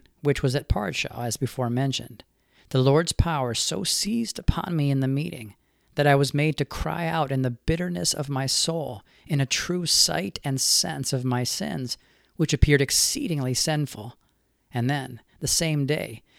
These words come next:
as I was going to an evening meeting of God's people scornfully called Quakers, while on the way I was struck to the ground with the weight of God's judgment for sin and iniquity, which fell heavy upon me,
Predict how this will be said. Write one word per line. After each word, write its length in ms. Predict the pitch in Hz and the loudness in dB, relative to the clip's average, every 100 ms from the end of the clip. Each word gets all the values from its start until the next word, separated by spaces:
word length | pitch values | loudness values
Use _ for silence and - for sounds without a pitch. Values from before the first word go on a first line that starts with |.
| _ | _
as 160 | 147 135 | 0 4
I 100 | 139 | 6
was 140 | 135 | 4
going 260 | 143 147 147 | 4 2 2
to 140 | 139 | 2
an 80 | 135 | 4
evening 440 | 147 208 139 120 | 2 0 -2 0
meeting 280 | 117 120 120 | 0 -2 -4
of 120 | 123 | -8
God's 300 | - 143 139 | -6 -6 -6
people 460 | - 147 131 143 127 _ | -4 -4 -2 -4 -6 _
scornfully 560 | - - 143 127 127 127 | -4 -2 -2 -2 -2 -4
called 300 | - 127 - | -2 -4 -4
Quakers, 560 | - - - - - - _ _ _ _ | -8 -8 -10 -6 -6 -6 _ _ _ _
while 240 | 147 135 131 | 2 4 4
on 140 | 131 | 2
the 100 | 131 | 2
way 280 | 135 160 131 | 0 0 -2
I 80 | 131 | -2
was 160 | 135 | -2
struck 440 | - - 160 156 - | -4 -4 -4 -4 -6
to 100 | 151 | -8
the 80 | |
ground 480 | 160 151 147 131 127 | -6 -2 -2 0 0
with 160 | 123 - | -2 -2
the 100 | 131 | -2
weight 440 | 127 139 170 - | -2 -2 -4 -6
of 160 | 131 131 | -6 -4
God's 340 | - 147 139 | -6 -4 -8
judgment 600 | - 147 143 - 165 180 | -4 -2 -2 -2 -6 -8
for 140 | - 135 | -8 -2
sin 460 | - - 170 180 | 2 2 0 -4
and 80 | 160 | -4
iniquity, 640 | 139 143 165 147 131 101 - _ - - - | -2 -2 -4 -8 -10 -14 -20 _ -20 -20 -2
which 200 | 139 - | 0 2
fell 260 | - 147 | 0 0
heavy 400 | - - 175 160 | 0 -4 0 2
upon 420 | 139 - 143 147 | 2 0 -2 -4
me, 240 | 127 92 | -8 -12